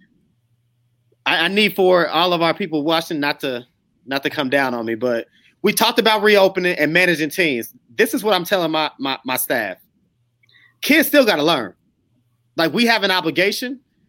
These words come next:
to educate kids, right? So whether that's in person, whether that's online, the academics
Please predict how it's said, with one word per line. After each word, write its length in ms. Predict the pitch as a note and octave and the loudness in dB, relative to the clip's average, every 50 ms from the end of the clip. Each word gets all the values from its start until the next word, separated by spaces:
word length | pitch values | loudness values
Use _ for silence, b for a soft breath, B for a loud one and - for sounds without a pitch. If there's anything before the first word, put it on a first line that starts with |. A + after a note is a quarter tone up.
| _ _ _ _ _ _ _ _ | _ _ _ _ _ _ _ _
to 160 | - - E3 C3+ | -4 -2 0 2
educate 440 | E3+ F#3+ F3 F#3+ F#3 - G3+ F3 | 2 2 0 0 -2 0 0 0
kids, 480 | D3+ - G#3+ F3+ C#3+ A2+ G#2 F2 - - | 0 0 0 0 0 0 -2 -6 -6 -4
right? 220 | D#3 F3 F#3 F3+ | -2 0 0 -2
So 420 | F3 - G3 E3+ D#3+ D3+ D3 B2+ - b b b b | -2 -2 0 0 0 0 -2 -4 -8 b b b b
whether 260 | C3 E3 F#3 E3+ F3 | -2 -2 -2 0 0
that's 200 | D#3+ D#3+ D3+ - | -2 -2 -2 -4
in 120 | D3 B2 | -6 -8
person, 520 | - - G#3 B3 C4+ - - C4+ C#4 E4 - _ _ _ _ _ _ _ _ _ _ | -6 -2 -2 -2 -2 -2 -4 -6 -8 -8 -10 _ _ _ _ _ _ _ _ _ _
whether 220 | C3+ E3 F#3 F3+ F3 | -2 -2 -2 0 0
that's 220 | F#3 F3+ F3 - | 0 0 0 0
online, 640 | F#3+ E3+ D#3+ D#3+ F3+ G3+ G#3 A3 A3 A3 A3+ A#3 - _ _ _ _ _ _ _ _ _ | -2 -2 0 0 0 0 0 0 -2 -2 -4 -8 -12 _ _ _ _ _ _ _ _ _
the 140 | - D#3+ - | -2 0 2
academics 840 | E3 F3 G3+ - - F3 C#3+ F#3 G3 F#3+ F#3 F3+ - - - - - | 2 2 0 0 -2 -2 0 0 0 2 0 -2 -4 -6 -10 -12 -14